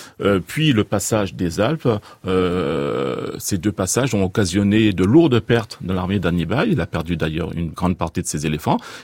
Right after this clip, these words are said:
Il a perdu plusieurs milliers d'hommes, aussi bien des cavaliers que des fantassins. Mais dès le début, Hannibal avait pris, euh, contact avec les, les roitelets, euh, celtes d'Italie du Nord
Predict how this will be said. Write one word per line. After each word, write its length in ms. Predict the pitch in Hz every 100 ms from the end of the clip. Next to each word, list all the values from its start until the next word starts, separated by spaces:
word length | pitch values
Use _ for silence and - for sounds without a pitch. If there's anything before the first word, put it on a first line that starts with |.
| -
Il 120 | 95
a 60 | 92
perdu 460 | 98 92 101 107
plusieurs 300 | - 95 101
milliers 340 | 98 101 95 87
d'hommes, 240 | 95 170
aussi 200 | 127 95
bien 120 | 90
des 100 | 87
cavaliers 380 | 85 85 90 104
que 80 | 95
des 120 | 82
fantassins. 520 | - 78 78 - 185 240 - - -
Mais 180 | 110 147
dès 160 | 120 143
le 80 |
début, 460 | 120 113 127 170 160
Hannibal 440 | 113 120 120 131 120
avait 200 | 98 101
pris, 480 | - - 127 135 110
euh, 160 | 92
contact 520 | 87 110 - 117 110
avec 320 | 92 87 92 85
les, 420 | 82 80 80 78
les 160 | 80
roitelets, 560 | 87 110 - 107 117 113
euh, 300 | 87 85 80
celtes 400 | - 117 107 98
d'Italie 400 | 85 95 95 87
du 100 | 80
Nord 240 | 98 147